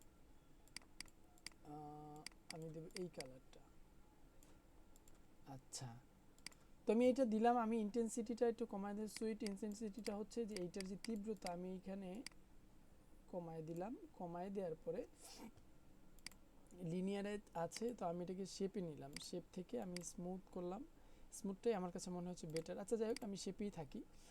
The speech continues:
শেপে থাকা অবস্থায় এখন আমি হোয়াইট, যেটা হোয়াইটটা হচ্ছে এই যে এইটা, এটার দৈর্ঘ্য এবং প্রস্থটা বেড়ে যাবে। অর্থাৎ আমি যদি আপনাকে দেখাই যে এই যে দেখেন,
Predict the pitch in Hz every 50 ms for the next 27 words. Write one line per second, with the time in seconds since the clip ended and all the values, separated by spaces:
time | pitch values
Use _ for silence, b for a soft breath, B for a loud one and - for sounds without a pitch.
0 | B B B B B - - 214 202 247 240 - 208 196 - 202 185 175 180 170
1 | - 226 220 190 165 - 190 190 190 190 190 196 202 214 247 175 156 165 170 175
2 | 175 160 165 156 - 170 165 185 170 175 185 196 - - 285 277 247 - - 233
3 | - - 233 233 254 269 254 226 262 269 254 196 190 175 - 185 170 185 - -
4 | - - - 190 175 - 196 185 175 165 156 170 180 185 190 190 208 190 196 202
5 | 190 - - 185 - - 196 - 196 175 202 240 226 160 156 143 156 160 - -
6 | 208 - - 180 196 196 214 233 247 214 254 262 247 - 240 226 233 180 160 202
7 | 202 165 - - 156 156 170 170 151 156 156 156 - - B B B B B B
8 | B - - - - - - - - - - - - - - - - - - -
9 | - - - - - - - - - - - - - - - - - - - -
10 | - - - 180 160 165 156 156 147 - - 208 269